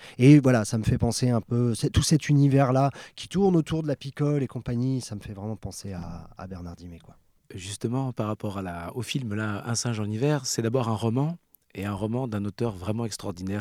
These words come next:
Speaker 2: qui a beaucoup écrit, euh, également sur l'ivresse, qui s'appelle Antoine Blondin, qui était un journaliste et qui suivait le Tour de France.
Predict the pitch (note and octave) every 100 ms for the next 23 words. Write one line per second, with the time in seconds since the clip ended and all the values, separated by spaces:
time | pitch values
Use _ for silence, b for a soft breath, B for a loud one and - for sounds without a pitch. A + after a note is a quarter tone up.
0 | - - A2 B2 - B2+ A2 - B2+ G#2+
1 | G2+ - A#2 A2 A#2+ - G#2 G2 G#2+ C3
2 | - b b - G#2 G2+ G2+ B2 A#2+ G2+
3 | G2+ G2+ C3 - - B B B G2+ G#2+
4 | G2+ G#2 G#2 G#2+ A#2 - F#2+ F2+ - -
5 | A2 A#2 - G2 F#2 - A#2+ B2+